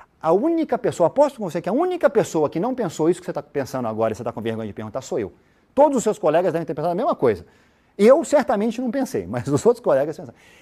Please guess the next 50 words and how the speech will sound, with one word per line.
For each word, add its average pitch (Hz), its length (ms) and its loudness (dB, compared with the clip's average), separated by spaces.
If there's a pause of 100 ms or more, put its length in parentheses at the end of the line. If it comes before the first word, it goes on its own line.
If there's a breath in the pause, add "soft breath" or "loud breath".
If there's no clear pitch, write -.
(200 soft breath)
Mas 294 120 4
a 277 40 4
gente 277 200 2
não 294 140 0
tem 269 340 0
muita 165 380 -4
noção, 131 280 -6
a - 20 -6
gente 151 160 -10
tem 214 120 -6
o 220 40 -6
que 214 80 -8
eles 190 100 -2
chamam 190 220 -6
do 170 100 0
ponto - 260 -6
cego 190 260 0
do 185 60 -2
especialista. 147 600 -4
A - 20 -10
gente 170 140 -10
sabe 208 180 -2
tão 320 360 0
bem 175 260 0
aquela 127 260 -4
disciplina 156 520 -4 (640 soft breath)
que 269 60 0
a 269 40 4
gente 262 180 0
não 262 140 -2
consegue 226 540 -2
mais 185 240 -6
se - 100 -6
lembrar 160 300 0
das 160 160 -2
dificuldades 143 640 -4
básicas 117 640 -4
de 113 80 -4
aprender 107 540 -6 (100)
aquilo. 98 400 -18 (500 soft breath)
Então, 277 400 2
o 311 60 6
feedback, 175 720 2
o - 20 -2
mecanismo 202 460 -2
de 185 100 -6
feedback, 165 420 -2
ele 175 100 2
tem 180 400 -4
dois 254 440 4